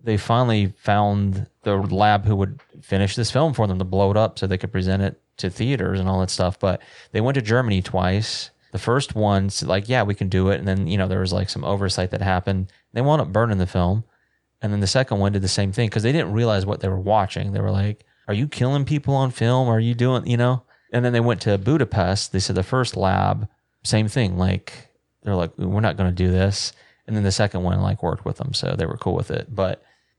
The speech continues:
you know, sometimes people just don't realize. It's kinda funny in its sense, too. It's like, <laughs> it's just a film, dude. <laughs> You know, it's just a film in the end of the day. But w-, another point I'm making, too, is, like,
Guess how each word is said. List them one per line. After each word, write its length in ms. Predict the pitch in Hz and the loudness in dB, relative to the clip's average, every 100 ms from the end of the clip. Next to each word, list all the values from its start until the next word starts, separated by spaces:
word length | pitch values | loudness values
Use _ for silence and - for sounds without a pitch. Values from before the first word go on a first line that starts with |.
| - | 0
you 60 | 127 | 0
know, 40 | |
sometimes 340 | 113 143 127 120 | 2 0 0 0
people 220 | 113 113 | -2 -2
just 200 | 107 101 | -2 -2
don't 220 | 101 80 | -2 0
realize. 720 | 95 98 98 98 95 - - - _ _ _ | 0 0 2 2 0 -6 -12 -18 _ _ _
It's 220 | - 120 - | -8 -6 0
kinda 200 | 139 107 | 0 0
funny 440 | 117 113 110 110 - | 0 2 0 -2 -4
in 80 | 107 | -4
its 140 | - | -2
sense, 260 | 104 101 - | -2 -2 -2
too. 100 | 101 | 0
It's 160 | 101 | 2
like, 200 | 98 98 - _ _ _ - | 2 0 -2 _ _ _ -2
<laughs> 320 | 95 - _ | -2 -2 _
it's 100 | 135 | 0
just 140 | 165 | 0
a 40 | 101 | 0
film, 260 | - 98 92 | 0 0 2
dude. 200 | 95 - | 0 0
<laughs> 60 | _ _ - - - _ 143 | _ _ -6 -4 -4 _ -6
You 100 | 120 | -2
know, 180 | 120 110 - - - | 0 0 -4 -20 -8
it's 120 | 135 | -2
just 160 | 139 117 | -2 -2
a 40 | |
film 240 | - 98 90 | -2 0 0
in 60 | 92 | 0
the 100 | 95 | 2
end 100 | 92 | 0
of 60 | |
the 60 | 92 | 0
day. 340 | 95 95 95 - _ _ - | 2 2 0 -4 _ _ 0
But 200 | 143 - | 0 0
w-, 320 | 127 - 127 | -6 -12 -6
another 280 | 113 123 117 | 0 2 2
point 200 | - 110 | 2 0
I'm 60 | 98 | 2
making, 260 | 95 95 95 | 2 0 -2
too, 160 | 98 | 0
is, 140 | 92 98 | 0 2
like, 280 | 101 - | 0 -2